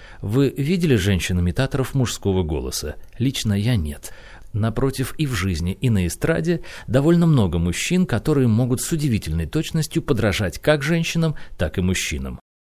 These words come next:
Однако это вовсе не определяет выдающееся преимущество мужского пола, просто матушке природе так показалось более выгодно.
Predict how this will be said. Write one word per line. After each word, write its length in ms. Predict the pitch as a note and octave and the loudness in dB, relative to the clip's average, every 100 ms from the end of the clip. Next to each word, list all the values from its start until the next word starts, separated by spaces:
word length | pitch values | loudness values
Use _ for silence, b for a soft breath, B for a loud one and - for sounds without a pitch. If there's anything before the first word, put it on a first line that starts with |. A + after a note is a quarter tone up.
| - | -2
Однако 400 | B2 C3+ D#3+ E3+ | 2 4 4 4
это 280 | - B2+ B2 | 2 2 2
вовсе 320 | B2+ A#2+ - | 2 2 2
не 100 | C#3 | 4
определяет 640 | C3+ - C#3 C#3 G#2+ F2 | 4 2 2 4 4 2
выдающееся 640 | E2+ E2+ E2+ D#2 F#2 - E2+ | 0 0 0 -2 -4 -4 0
преимущество 600 | G2 G2+ A2 - - G2+ | 2 2 2 -2 -2 0
мужского 440 | F#2 - E2 D#2 | 0 -2 -4 -4
пола, 380 | - D#3+ G3 F#3+ B B - | 0 2 2 0 B B 0
просто 300 | F#3 F#3 D#3 | 0 2 0
матушке 480 | C#3+ C#3+ A2+ - | 0 0 -4 -2
природе 440 | G2 F#2+ A#2+ F3 F3 | 0 2 4 4 2
так 260 | - D3 | 0 -2
показалось 640 | - - G2+ G2+ G#2+ G#2 - | 0 0 0 2 2 0 -4
более 400 | G#2 B2+ A#2+ G#2+ | 0 2 2 2
выгодно. 540 | F#2 D#2+ D2 C2+ C#2 | 0 -2 -4 -6 -8